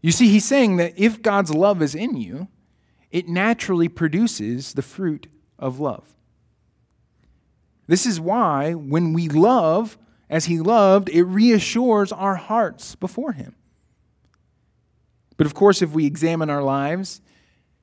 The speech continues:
and we find that love lacking, well, then we're, we may not gain the assurance we hoped for.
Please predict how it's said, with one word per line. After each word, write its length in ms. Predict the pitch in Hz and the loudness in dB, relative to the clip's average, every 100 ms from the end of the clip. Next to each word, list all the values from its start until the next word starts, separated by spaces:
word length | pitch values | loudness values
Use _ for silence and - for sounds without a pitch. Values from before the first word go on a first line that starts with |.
| - | -8
and 80 | |
we 80 | 123 | -6
find 300 | 123 139 139 | -2 0 0
that 160 | 131 123 | -4 -4
love 240 | 117 101 | -6 -4
lacking, 580 | 120 233 262 110 123 196 - _ _ _ _ _ _ _ _ _ _ _ - | -4 -4 -4 -10 -10 -12 -16 _ _ _ _ _ _ _ _ _ _ _ -6
well, 400 | 135 127 165 170 _ _ | -2 -2 -2 -8 _ _
then 320 | 131 131 131 | -6 -4 -6
we're, 480 | 131 131 135 135 131 _ _ _ _ _ _ _ | -6 -4 -2 -4 -6 _ _ _ _ _ _ _
we 160 | 135 135 | -8 -6
may 160 | 127 131 | -4 -4
not 180 | 131 | -6
gain 200 | 127 123 | -8 -6
the 100 | 131 | -4
assurance 480 | 135 - 139 139 139 | -6 -8 -10 -10 -10
we 80 | 165 | -8
hoped 260 | 160 240 - | -6 -8 -10
for. 360 | - - - | -20 -20 -20